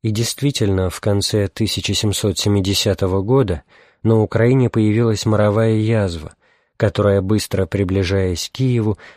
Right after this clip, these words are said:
появилась в нём третьего сентября. Эпидемия развивалась день ото дня всё с большей силой,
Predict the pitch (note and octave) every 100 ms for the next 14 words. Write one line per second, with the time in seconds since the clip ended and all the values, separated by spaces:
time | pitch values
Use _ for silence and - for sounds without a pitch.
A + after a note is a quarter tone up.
0 | _ A2 G2+ G2+ A#2+ A2 - G#2 G#2 G2
1 | G#2+ G2 F#2+ F#2 - G2+ - G#2 F#2+ D2+
2 | - _ _ _ _ _ _ _ _ _
3 | _ _ _ - A2 A2 G#2 C3+ C3+ A#2+
4 | A2+ G#2 A2 A2 B2 A#2+ A2 - G2+ A#2
5 | A2 G#2+ G#2+ G#2+ A#2 A2+ - A#2 G2+ G#2
6 | A2+ - A#2 G#2 - A2+ F2 D2+